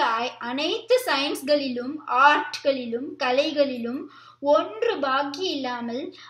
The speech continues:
அத்தனைக்கும் நம்மிடம் பிராச்சீனமான சாஸ்திரங்கள் இருக்கின்றன. நம்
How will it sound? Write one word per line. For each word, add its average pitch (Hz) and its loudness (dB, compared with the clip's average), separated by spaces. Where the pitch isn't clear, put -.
அத்தனைக்கும் 302 -4
நம்மிடம் 277 -2
பிராச்சீனமான 302 0
சாஸ்திரங்கள் 320 0
இருக்கின்றன. 233 -6
நம் 254 0